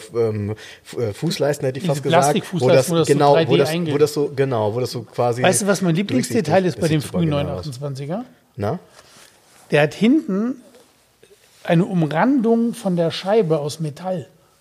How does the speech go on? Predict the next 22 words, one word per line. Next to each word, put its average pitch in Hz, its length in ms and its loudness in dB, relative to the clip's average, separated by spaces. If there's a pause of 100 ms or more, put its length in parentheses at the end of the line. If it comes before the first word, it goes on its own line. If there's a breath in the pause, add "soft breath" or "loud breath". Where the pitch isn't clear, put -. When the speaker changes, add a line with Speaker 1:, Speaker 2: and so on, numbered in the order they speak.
Speaker 1:
Genau, 104 280 2
Speaker 2:
Ganz 180 80 -2
dünn. 185 180 2
Speaker 1:
ja, 117 160 2
genau. 120 340 -2
Speaker 2:
Und 165 220 2 (100)
da 214 180 2
drin 220 400 0
eingeprägt 160 760 0
ist - 160 -10
ganz 226 280 -2
hinten 214 380 0
Speaker 1:
Neun-, 240 200 2
Speaker 2:
unten 214 160 0 (120)
eine 202 120 0
Speaker 1:
richtig, 160 60 2
Speaker 2:
neun 208 260 4
achtundzwanzig 190 840 -2 (300 loud breath)
in 240 180 4
den 214 220 4
Metallrahmen. 170 720 2
Speaker 1:
Richtig. - 380 -6